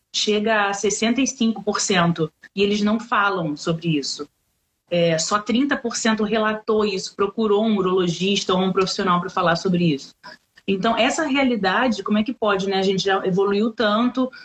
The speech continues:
estamos tão liberais, tão libertos, acho que no momento, na história da humanidade,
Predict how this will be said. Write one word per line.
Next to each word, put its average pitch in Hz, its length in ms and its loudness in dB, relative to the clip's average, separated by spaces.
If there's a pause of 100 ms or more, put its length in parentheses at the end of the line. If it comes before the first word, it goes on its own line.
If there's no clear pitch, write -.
(120)
estamos 208 400 0
tão 233 160 0
liberais, 214 680 0
tão 214 120 -2
libertos, 196 840 0
acho 180 280 -2
que 196 200 0 (400)
no 190 140 0
momento, 202 340 0
na 214 160 2
história 226 800 0
da 190 100 0
humanidade, 180 800 0